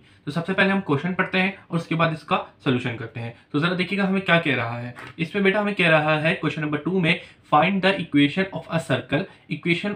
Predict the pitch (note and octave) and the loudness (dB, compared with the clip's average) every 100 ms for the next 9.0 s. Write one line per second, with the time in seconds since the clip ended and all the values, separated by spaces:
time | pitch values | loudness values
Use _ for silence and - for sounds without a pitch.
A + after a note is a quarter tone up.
0 | F#3 F3+ - C3 - F#3 D#3+ D#3 E3 D3 | -4 -4 -2 -2 0 0 0 0 0 0
1 | D3 D#3 D#3+ C#3 C#3+ C#3+ A#2+ A#2+ C3 E3 | -2 -4 -6 -4 0 0 0 -2 2 2
2 | G3 - - D3 C3 F3 G#3+ - - D3 | 2 -4 -4 0 2 2 2 -4 -6 2
3 | C#3+ E3 G#3 D#3+ C#3 - C#3+ - B2+ C#3 | 4 4 2 0 -2 -6 -8 -4 0 2
4 | F3 E3+ D3+ B2+ D#3 - C#3 E3+ E3+ E3 | 0 0 4 4 4 0 0 2 0 -2
5 | D3 C3 D#3 - D#3 D#3+ D3+ E3+ G3+ - | 2 2 2 0 -2 0 0 0 0 -4
6 | - _ _ _ _ _ _ _ - F3 | -10 _ _ _ _ _ _ _ -4 0
7 | F3+ E3 E3+ D#3+ F3+ G#3+ - - E3+ E3+ | 2 2 2 4 4 4 -2 -6 2 4
8 | E3 F3+ C#3+ C3 D3+ D#3+ E3+ F3+ G3 | 4 2 4 4 4 2 2 2 0